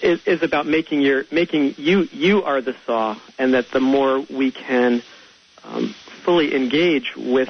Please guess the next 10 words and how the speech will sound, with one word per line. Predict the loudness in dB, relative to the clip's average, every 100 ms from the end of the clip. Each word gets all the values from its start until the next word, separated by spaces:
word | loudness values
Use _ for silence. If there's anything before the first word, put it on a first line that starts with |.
| -2
our, | 0 0 0 -4 _ _ _ _ -12
our | -4 -4
lives | -2 0 0 2 0 0
and | -2 0
our | 0 0
hearts | -2 -2 -2 -4 -14 -8
and | -2
be | 0
really | 2 2 0 -4
clear | -4 0 2 2